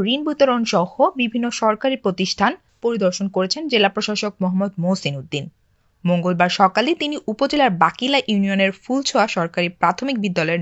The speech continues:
নতুন ভবন উদ্বোধন ও শিক্ষার্থীদের মাঝে শিক্ষা উপকরণ বিতরণ এবং বাকিলা ইউনিয়ন ভূমি প্রবেশ পরিদর্শন করেন।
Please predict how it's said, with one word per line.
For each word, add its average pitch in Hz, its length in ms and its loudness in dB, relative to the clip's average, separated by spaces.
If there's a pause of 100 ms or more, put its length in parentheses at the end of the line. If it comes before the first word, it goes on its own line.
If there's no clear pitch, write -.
নতুন 202 260 -2
ভবন 196 260 0 (120)
উদ্বোধন 160 460 0 (300)
ও 247 140 4
শিক্ষার্থীদের 277 680 0
মাঝে 165 380 2 (280)
শিক্ষা 302 380 -2
উপকরণ 202 500 0
বিতরণ 190 360 0 (100)
এবং 180 180 0 (100)
বাকিলা 262 480 2
ইউনিয়ন 185 380 2
ভূমি 170 220 -4
প্রবেশ 165 400 -4 (120)
পরিদর্শন 151 440 -4
করেন। - 280 -6